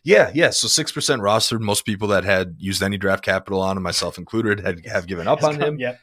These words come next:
Speaker 1: um, at this point. But, uh, the other concern is, is the snap share wasn't super high for him. I think it was only, he was only around twenty snaps.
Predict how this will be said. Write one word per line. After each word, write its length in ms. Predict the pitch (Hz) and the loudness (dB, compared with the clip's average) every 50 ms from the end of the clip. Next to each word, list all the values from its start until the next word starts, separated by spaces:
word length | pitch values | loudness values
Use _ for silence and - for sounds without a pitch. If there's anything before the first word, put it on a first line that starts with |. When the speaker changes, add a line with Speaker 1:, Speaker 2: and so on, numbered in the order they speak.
| _ - | _ -2
Speaker 1:
um, 240 | 117 127 127 127 117 | 0 0 0 0 -2
at 160 | 123 120 - | -6 -6 -6
this 160 | 131 127 - | -8 -10 -10
point. 360 | - - 131 131 135 127 117 - _ | -8 -8 -6 -6 -4 -6 -8 -8 _
But, 300 | - 107 98 - _ - | -4 -4 -4 -4 _ -4
uh, 320 | 107 101 101 98 98 98 - _ _ _ _ - | -4 -2 -2 -2 -4 -4 -8 _ _ _ _ 0
the 60 | 139 | 0
other 120 | 190 202 196 | 2 2 0
concern 420 | 196 190 147 - - 165 165 165 | -4 -6 -6 -4 -4 -4 -4 -4
is, 140 | 143 117 160 | -6 -8 -8
is 300 | 165 139 127 127 120 113 | -8 -8 -8 -8 -8 -8
the 100 | 110 110 | -4 -4
snap 320 | - - - 110 113 123 - | -4 -2 -2 -4 -4 -4 -2
share 180 | - 156 147 | 2 2 2
wasn't 380 | 131 123 135 139 135 151 147 131 | 4 4 4 2 2 0 0 0
super 440 | - - - 127 135 - 143 127 - | 0 0 0 0 -2 0 0 0 2
high 220 | 98 104 113 117 | 4 2 2 2
for 160 | - - 131 | 0 -2 -2
him. 200 | 123 127 135 135 104 | -2 0 -2 -2 -4
I 40 | |
think 180 | 90 - 110 110 | -4 -4 -6 -6
it 40 | 107 | -6
was 140 | 101 95 101 | -4 -4 -4
only, 220 | 101 104 104 95 | -6 -6 -6 -6
he 100 | 92 95 | -6 -8
was 160 | 95 90 95 | -8 -8 -6
only 140 | 101 110 107 | -4 -4 -2
around 260 | 104 104 104 98 101 | -2 -2 -2 -4 -6
twenty 260 | - - 101 101 104 | -8 -6 -6 -6 -4
snaps. 520 | 98 - - - 87 98 117 - - - | -4 -6 -6 -4 -2 -2 -2 -2 -4 -8